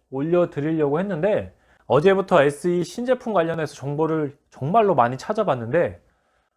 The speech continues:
아... 안타깝게 올해 삼, 사월은 출시 계획이 없는 것으로 거의 결론이 나고 있는 것 같습니다.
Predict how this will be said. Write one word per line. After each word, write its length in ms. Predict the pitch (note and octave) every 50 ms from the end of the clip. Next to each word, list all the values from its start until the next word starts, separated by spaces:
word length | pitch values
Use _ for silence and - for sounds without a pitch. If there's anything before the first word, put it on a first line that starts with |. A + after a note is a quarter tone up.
| _ -
아... 360 | G2+ G2+ G2+ F#2+ F#2 - - - - - - - - - _ _ _ _ _ _ _ - - _ _ _ _ -
안타깝게 1000 | - A2+ A#2 C3 D3 - F3 F3 - - E3+ E3+ - D3 C3+ C#3+ F3 G#3 - _ _ _ _ _ _ _ _ -
올해 640 | B2+ C3 D3 E3 E3+ F3 F3+ F#3 F#3+ G3 G3 F#3+ - _ _ _ _ _ _ _ _ _ _
삼, 300 | _ - - F#3+ G3+ G3+
사월은 640 | G3+ G3 F#3+ E3+ E3 D#3+ E3+ F3+ G3 G#3+ A3+ A3+ _
출시 400 | _ - - A#3 A3 - - G#3
계획이 540 | - - B2 B2 B2 B2 A#2+ B2+ F#3 G3 F3+
없는 480 | - F2+ G2 A2+ C3 D3 E3 F3+ F3+
것으로 400 | F3 D#3+ D3+ D3+ - D#3 D3 C#3
거의 200 | - - A2+ A2
결론이 440 | A2 - - A#2 A#2+ C3+ D3 C#3+ C#3
나고 280 | A2+ G2 G#2 A2 C#3 D#3+
있는 160 | D3+ C#3+ C#3
것 80 | B2 G#2+
같습니다. 420 | A2 G2 - - G2 F#2 F#2 -